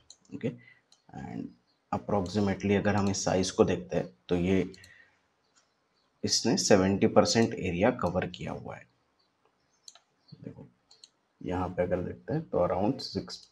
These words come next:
सेवेंटी परसेंट एरिया इसने कवर किया हुआ है। So मैं इसको scale कर रहा हूँ and इसे इधर की तरफ move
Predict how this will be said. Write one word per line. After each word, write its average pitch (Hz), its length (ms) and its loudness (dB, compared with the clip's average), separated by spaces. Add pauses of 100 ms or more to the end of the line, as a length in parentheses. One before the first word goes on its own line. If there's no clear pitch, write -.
सेवेंटी 90 400 -2
परसेंट 90 400 -2
एरिया 92 560 2 (460)
इसने 92 260 -4
कवर 90 300 -2
किया 87 240 -4
हुआ 90 180 -4
है। 90 60 -6 (340)
So - 120 -14
मैं 85 180 -6
इसको - 220 -16
scale 92 380 -4
कर 90 160 -4
रहा 95 100 -4
हूँ - 180 -4 (360)
and 170 240 -8
इसे - 320 -8 (260)
इधर 92 240 -8
की - 120 -18
तरफ - 260 -6 (220)
move - 120 -10